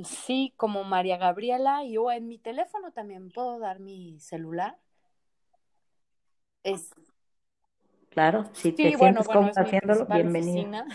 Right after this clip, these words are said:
Speaker 1: <laughs> Es el cinco cinco cinco, cuatro tres ocho, tres dos siete cuatro. Y siempre aparezco, a veces tarde, pero siempre aparezco <laughs> de alguna manera.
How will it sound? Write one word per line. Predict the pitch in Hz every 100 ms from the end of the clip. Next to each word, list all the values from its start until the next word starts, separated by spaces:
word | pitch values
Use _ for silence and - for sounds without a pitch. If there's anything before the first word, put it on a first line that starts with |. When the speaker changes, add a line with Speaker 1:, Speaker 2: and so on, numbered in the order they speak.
| -
Speaker 1:
<laughs> | 359 - 359 - - 330 - 285 - - - - _
Es | 226 220
el | 262 262 240 _ _ _
cinco | - 254 262 247
cinco | 233 220 202
cinco, | - 240 240 226 254 247 240 -
cuatro | 220 214 220 220 220 -
tres | 202 208 202
ocho, | 208 202 - 208 -
tres | 180 160 151
dos | 170 208 - _
siete | - - 175 175 175
cuatro. | 196 196 - 277 - _ _ - _ _ _ _ _ _
Y | 226 240 262 269 - _ -
siempre | - 233 214 220
aparezco, | 208 175 170 165 - 151
a | 165
veces | 208 254 277
tarde, | 233 220 202
pero | 175 180 185
siempre | 214 202 208
aparezco | - 175 170 170 - 156
<laughs> | 170 262 254 226
de | 196
alguna | 180 180 185
manera. | 175 156 151